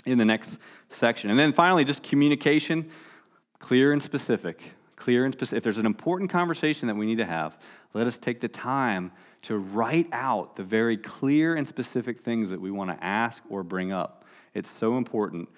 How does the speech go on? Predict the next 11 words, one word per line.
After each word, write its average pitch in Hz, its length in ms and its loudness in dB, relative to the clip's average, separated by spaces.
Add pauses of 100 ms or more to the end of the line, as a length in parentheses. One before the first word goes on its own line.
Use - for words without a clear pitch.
(300)
uh, 82 240 -4
and 85 100 -4
Nehemiah 104 380 4
gives 92 160 0
us 90 160 -6
a - 40 -6
great 90 340 -2
example 87 520 -8
of 78 140 -10
that. 85 280 -6
So 139 180 2